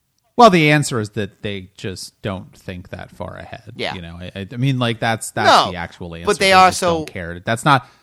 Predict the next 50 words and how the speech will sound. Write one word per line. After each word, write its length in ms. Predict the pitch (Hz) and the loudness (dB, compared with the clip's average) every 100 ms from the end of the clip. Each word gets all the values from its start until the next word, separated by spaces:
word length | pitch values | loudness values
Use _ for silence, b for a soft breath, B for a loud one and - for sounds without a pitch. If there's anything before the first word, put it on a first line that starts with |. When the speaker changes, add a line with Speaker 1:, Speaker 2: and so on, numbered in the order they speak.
| B B | B B
Speaker 1:
that's 220 | 135 - | 0 2
not 220 | 139 117 | 2 2
the 60 | 120 | 0
show 220 | - 110 | -4 -2
they're 140 | 101 98 | -2 -6
making. 380 | 98 - 104 | -8 -8 -8
They 100 | 95 98 | -6 -6
don't 140 | 95 | -8
actually 300 | 92 - 90 | -10 -12 -16
care 240 | - 95 90 | -10 -8 -8
about 260 | 90 87 | -8 -12
it 80 | 87 | -12
that 180 | 90 95 | -12 -10
much, 360 | 95 90 - - | -10 -12 -14 -16
and 200 | 90 90 | -12 -12
they 120 | 90 | -12
don't 260 | 92 90 | -12 -14
care 200 | - 92 | -12 -12
to 80 | 87 | -12
think 180 | - 101 | -12 -10
that 160 | 110 - | -10 -6
far 160 | 123 | -6
ahead. 240 | 123 196 - | -4 -6 -6
And 80 | |
that's 180 | 160 147 | -6 -6
Speaker 2:
Yeah. 40 | 101 | -8
Speaker 1:
really 120 | 95 | -12
what 160 | 101 | -12
it 60 | 104 | -12
comes 180 | 120 - | -14 -10
down 160 | 135 156 | -10 -10
to. 120 | - - | -14 -8
Speaker 2:
But 100 | 170 | 0
I 80 | 170 | 2
also 240 | 160 151 160 | 2 0 -6
think 240 | 165 131 | -8 -4
they're 120 | 139 | -4
not 260 | 135 131 - | -2 -2 -4
thinking 340 | 135 127 123 | -8 -8 -6
that 220 | 113 110 | -4 -6
recently 480 | 117 110 113 92 101 | -8 -14 -14 -16 -18
behind 580 | 90 92 123 104 82 85 | -16 -8 -6 -6 -10 -14
either. 320 | 101 73 65 _ B B B | -14 -16 -20 _ B B B
It, 440 | - 208 208 220 226 | -4 0 0 0 -2
it 60 | |
really 280 | 233 254 226 | 0 2 2
does 240 | 208 214 | 2 0
seem 300 | - 196 190 160 | 0 -4 -4 -2
like 180 | 139 | -2
maybe 340 | 123 143 139 | -2 -6 -8